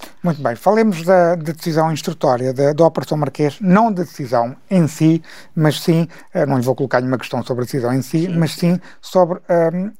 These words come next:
Speaker 1: a percepção, eh, pública, a percepção da opinião pública sobre a decisão do doutor Ivo Rosa. É inquestionável que houve um sentimento de perplexidade e até de alguma revolta na opinião pública. Eu perguntava-lhe se entende que os cidadãos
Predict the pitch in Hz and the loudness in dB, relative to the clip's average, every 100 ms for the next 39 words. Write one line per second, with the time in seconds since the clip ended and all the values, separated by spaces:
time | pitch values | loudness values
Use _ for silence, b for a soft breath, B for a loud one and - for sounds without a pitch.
0 | - 175 - 165 139 - 131 135 196 214 | -8 -8 -6 -6 -4 0 0 0 -6 -8
1 | 160 - 170 139 147 143 147 147 - 147 | -10 -2 0 2 0 0 0 0 -4 -6
2 | - 135 135 - 135 - 143 135 - - | -4 0 0 0 -8 -4 -4 -4 -8 -4
3 | 175 156 147 143 - 120 135 135 B B | -2 0 -2 -6 -6 -2 -2 -2 B B
4 | - 147 143 156 135 123 113 113 170 165 | -6 -2 -2 -2 -4 -2 -2 2 2 2
5 | - 160 151 143 147 - 151 139 139 160 | -2 2 2 0 -4 -2 -2 0 -4 -6
6 | 139 143 143 135 - B B 147 143 147 | -4 0 0 -2 -8 B B -4 -2 -2
7 | - 156 156 156 - 139 139 143 147 151 | -2 -4 0 -2 -2 0 2 2 0 -4
8 | - 156 139 127 b b - 147 135 147 | -2 0 0 -2 b b 0 2 2 0
9 | 143 123 135 131 143 139 - 143 135 156 | -4 2 2 2 0 -2 -2 -4 -4 -2
10 | 151 151 170 165 B B - 170 160 175 | -2 -2 -2 -4 B B -2 2 2 0
11 | 170 - 170 175 196 - 180 156 175 160 | -2 2 2 2 -4 -2 -2 0 -2 -2
12 | 175 - 170 156 165 139 - | -8 -4 -2 0 -2 -4 -14